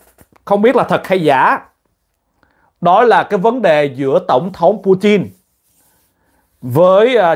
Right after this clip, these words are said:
chỉ huy và tham mưu trưởng sắp sửa rạn nứt rồi. Sau khi ông Putin bổ nhiệm tướng lãnh chỉ huy mới ở cho khu vực Kherson, mà cái ông này người ta cho rằng là một kẻ, à,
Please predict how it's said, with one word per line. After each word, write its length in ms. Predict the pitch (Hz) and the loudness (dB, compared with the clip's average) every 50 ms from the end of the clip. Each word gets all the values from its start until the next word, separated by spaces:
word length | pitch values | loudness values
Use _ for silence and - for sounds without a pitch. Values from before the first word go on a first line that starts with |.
| - - | -4 -6
chỉ 240 | - 160 139 175 | -8 -6 -6 -6
huy 320 | 214 190 190 202 202 190 185 | -6 -2 0 2 2 2 0
và 100 | 180 131 - | -2 -4 -4
tham 220 | - 185 175 180 | -4 -4 -2 0
mưu 140 | 180 185 180 185 | 0 0 -2 -2
trưởng 320 | - 131 120 135 170 220 247 _ _ _ _ _ _ _ _ _ _ _ _ _ _ _ _ _ _ - | -4 -4 -4 -4 -6 -8 -12 _ _ _ _ _ _ _ _ _ _ _ _ _ _ _ _ _ _ -16
sắp 280 | - - 240 220 220 | -10 -6 -6 -6 -6
sửa 280 | - - 160 131 131 180 | -6 -2 0 2 2 2
rạn 360 | 180 - 160 120 104 123 139 | 0 -2 -4 -6 -6 -4 -4
nứt 120 | 170 180 180 | -4 -4 -6
rồi. 160 | - - 104 - _ _ _ _ _ _ _ _ _ _ _ - - - - _ _ | -6 -10 -10 -10 _ _ _ _ _ _ _ _ _ _ _ -20 -20 -20 -20 _ _
Sau 320 | - - - 277 285 285 | -10 -6 -2 0 0 0
khi 160 | 277 277 269 285 | 0 0 0 0
ông 160 | 277 269 277 | 0 0 0
Putin 500 | 269 285 277 277 269 269 262 254 226 202 | -2 -4 -2 -2 -2 -2 -2 -2 -2 0
bổ 160 | 180 160 208 | 2 2 2
nhiệm 320 | 277 269 208 170 175 190 | 2 0 -4 -4 -4 -4
tướng 280 | 185 - 254 285 320 349 | -2 0 0 0 2 2
lãnh 180 | 269 175 202 247 | 0 -2 -2 -4
chỉ 140 | - 165 165 | -6 -6 -6
huy 260 | 226 196 233 226 226 | -6 -4 -2 -2 -2
mới 380 | 214 208 220 226 247 294 359 349 - - _ _ _ | -2 0 2 2 2 2 2 -2 -4 -12 _ _ _
ở 180 | - 120 139 185 185 | -6 -6 -6 -4 -2
cho 120 | 208 190 | -2 -2
khu 200 | 185 - 190 185 | -2 -2 -2 -2
vực 160 | 151 156 135 - | -2 -2 -4 -4
Kherson, 440 | 135 120 - - 196 208 202 165 123 117 | -8 -8 -4 -2 -2 -2 -2 -2 -6 -8
mà 100 | 123 117 | -10 -6
cái 160 | - 208 190 | -2 -2 -2
ông 160 | 185 190 180 | 0 -2 -2
này 180 | 156 147 147 143 | -4 -6 -6 -6
người 80 | 139 | -6
ta 100 | 139 135 | -4 -4
cho 260 | 131 - 196 170 170 | -4 -2 0 0 0
rằng 220 | 156 147 147 143 143 | 0 -2 -4 -2 -2
là 80 | 135 | -2
một 160 | 127 127 240 - | -2 -2 -4 -4
kẻ, 140 | - 120 120 | -2 -2 0
à, 320 | 139 190 220 190 165 151 | 0 2 2 0 0 -2